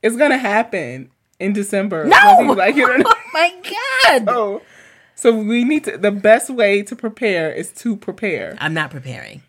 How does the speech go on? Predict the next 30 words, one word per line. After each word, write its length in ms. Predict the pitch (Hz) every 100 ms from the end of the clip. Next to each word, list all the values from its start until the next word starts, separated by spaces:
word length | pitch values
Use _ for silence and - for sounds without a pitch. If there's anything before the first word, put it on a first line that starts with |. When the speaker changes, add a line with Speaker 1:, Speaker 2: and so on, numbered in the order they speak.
| _
Speaker 2:
I'm, 180 | - 180 - 202
yeah, 240 | 294 175
I'm 160 | 156 160
gonna, 360 | 156 151 143 -
I'm 100 | 165
gonna 180 | 165 143
send 460 | - 175 175 190 -
harsh 340 | - 143 208 -
emails, 520 | 262 226 160 185 - - - - -
Speaker 1:
<laughs> 400 | - - - _
Speaker 2:
make 460 | 190 180 180 165 - 294 - -
very, 920 | 277 156 151 247 240 320 330 349 330 - _ -
very 720 | 156 170 247 277 277 294 320 _ -
stern 600 | - - 233 240 247 262
phone 260 | 214 185
calls, 440 | 175 156 147 180 - _ _ _ _ _ _ _ _ 202
Speaker 1:
You're 220 | 214 233
gonna 200 | 247 254
be 140 | 269
the 180 | 202 - -
only 320 | 190 208 208
person, 540 | 202 208 196 165 143
Nikita. 640 | 147 151 170 - 104 101 349 _ _ - _
Speaker 2:
Uh-uh. 340 | 147 - 101 147 _ _ 285 -
If 160 | 220 220
I, 120 | 277
if 160 | 269 247
it 120 | 262
wasn't 340 | 233 262 226 196
so 500 | 220 208 214 220